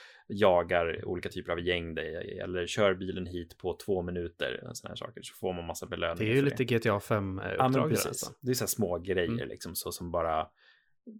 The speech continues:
Speaker 1: gör så att det finns mer saker att göra i det här spelet, eh, vilket
Speaker 2: Mm.
Speaker 1: egentligen
Speaker 2: Mm.
Speaker 1: inte behövs. Eh, men det finns där. Eh, så att det är liksom mer än bara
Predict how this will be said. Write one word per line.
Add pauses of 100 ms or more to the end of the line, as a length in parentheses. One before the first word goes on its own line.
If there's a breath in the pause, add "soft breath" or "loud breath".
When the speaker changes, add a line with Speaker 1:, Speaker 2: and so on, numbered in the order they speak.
(1160)
Speaker 1:
gör
så
att
det
finns
mer
saker
att
göra
i
det
här
spelet, (120)
eh,
vilket
Speaker 2:
Mm.
Speaker 1:
egentligen
Speaker 2:
Mm.
Speaker 1:
inte
behövs. (680 loud breath)
Eh,
men
det
finns
där. (140)
Eh,
så
att
det
är
liksom
mer
än
bara